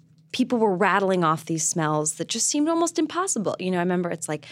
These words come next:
fresh lilies, Easter lilies, all the lilies. And it's like, "All the lilies? Are you sure? All the, like, if you smelled all of the lilies, you know that they're in this glass?" I mean,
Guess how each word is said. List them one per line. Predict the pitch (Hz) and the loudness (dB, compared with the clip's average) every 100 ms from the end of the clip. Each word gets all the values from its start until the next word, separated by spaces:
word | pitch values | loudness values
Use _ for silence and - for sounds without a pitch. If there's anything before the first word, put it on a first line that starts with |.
| - - | -20 -20
fresh | - - 269 - | -4 0 0 0
lilies, | 202 170 170 - | 2 2 0 0
Easter | 302 - | 0 2
lilies, | 220 165 160 | 2 4 4
all | 196 311 | 4 4
the | 269 | 4
lilies. | 202 135 87 - | 4 2 -2 -4
And | 175 | -6
it's | - | -4
like, | 147 | -2
"All | 175 190 | 2 4
the | 302 | 4
lilies? | 359 480 508 233 | 4 4 4 4
Are | |
you | 185 | 2
sure? | - 196 262 | 2 4 4
All | 277 208 | 4 4
the, | 240 | 4
like, | 180 170 | 2 0
if | |
you | 165 | -4
smelled | 170 185 190 196 | -2 2 2 4
all | 143 190 240 | 4 4 2
of | 240 | 0
the | |
lilies, | 202 208 320 330 | 0 0 0 2
you | 185 | 2
know | 180 196 | 2 2
that | 220 | 2
they're | 180 | -2
in | - 196 | -2 -2
this | 196 196 | -2 -2
glass?" | 160 240 349 277 | 0 2 2 0
I | |
mean, | 202 180 | 0 -2